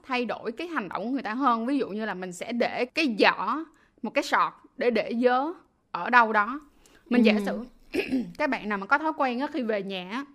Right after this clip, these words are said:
Speaker 1: là phải tháo vớ ra ngay lập tức á, thì các bạn nên để một cái sọt, được không? Một cái sọt để vớ ngay cái chỗ, cái khu để dép á, thì người ta thấy, người ta sẽ tiện tay người ta giục vào luôn. Đó, có nhiều người, người ta sẽ bị lười mang vớ vào bên trong phòng rồi mới giục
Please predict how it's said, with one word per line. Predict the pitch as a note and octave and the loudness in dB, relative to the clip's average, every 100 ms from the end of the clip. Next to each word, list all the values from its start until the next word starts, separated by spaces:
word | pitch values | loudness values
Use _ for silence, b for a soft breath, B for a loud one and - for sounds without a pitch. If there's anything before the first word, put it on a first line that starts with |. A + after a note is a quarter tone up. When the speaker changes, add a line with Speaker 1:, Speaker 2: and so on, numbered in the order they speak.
| _ | _
Speaker 1:
là | B3+ G#3+ | -6 -6
phải | G#3 | -6
tháo | A#3+ B3 D4+ | 0 2 2
vớ | C#4 C#4 | 2 2
ra | E4 B3 | 2 0
ngay | A#3 A3+ | 0 -4
lập | - | -2
tức | - D4 | -2 -2
á, | E4 b b _ | -6 b b _
thì | G#3+ | -4
các | C#4 | -2
bạn | G3 G#3+ | -2 0
nên | B3 B3+ | 0 0
để | F#3+ A3 | 0 -2
một | C#4 | -2
cái | C4 | -4
sọt, | - - - - _ _ _ _ | -4 -2 -2 -4 _ _ _ _
được | - G#3+ | -8 -4
không? | A3 | -4
Một | |
cái | G3+ C#4 | -2 -2
sọt | B3+ G3 - _ _ _ | -2 -6 -10 _ _ _
để | - F3 | -6 -4
vớ | A3 B3 C4 | 0 4 4
ngay | D#4+ D#4 A#3 | 2 0 -2
cái | D#4 | -4
chỗ, | D4 - | -4 -2
cái | C4 | -2
khu | D4 A#3 | -2 -2
để | G3 | 2
dép | C4 D4 | 0 0
á, | D#4+ D4 | -4 -4
thì | G#3 | -6
người | F#3+ | -4
ta | G3 | -6
thấy, | - A#3+ | 4 4
người | E4 | 4
ta | A3 | -4
sẽ | G#3 - B3 - | -8 -8 -8 -4
tiện | G#3 F3+ | -6 -4
tay | G#3 G#3+ | -2 -2
người | F#3+ | -2
ta | G#3+ | -8
giục | G3 A#3+ - | -4 -4 0
vào | G#3 F#3 | 0 2
luôn. | F#3+ A#3+ A3+ - | 2 2 0 0
Đó, | G#3+ | 0
có | B3 | 4
nhiều | F#4 D4 A#3 | 4 6 2
người, | A3+ | 0
người | G#3+ | 0
ta | A#3+ | -2
sẽ | B3 | -2
bị | A#3 E3+ | -4 -2
lười | G#3 G3+ G3 | -2 0 -2
mang | A3 A#3+ | -2 -2
vớ | A#3+ B3 | 0 0
vào | D#4 A3 | 2 0
bên | G3 | -2
trong | G#3+ A3 | -4 -2
phòng | G#3+ F#3+ | -2 -4
rồi | G3 | -6
mới | G3+ C4+ C#4+ | -6 -6 -2
giục | G#3 - _ | -2 -2 _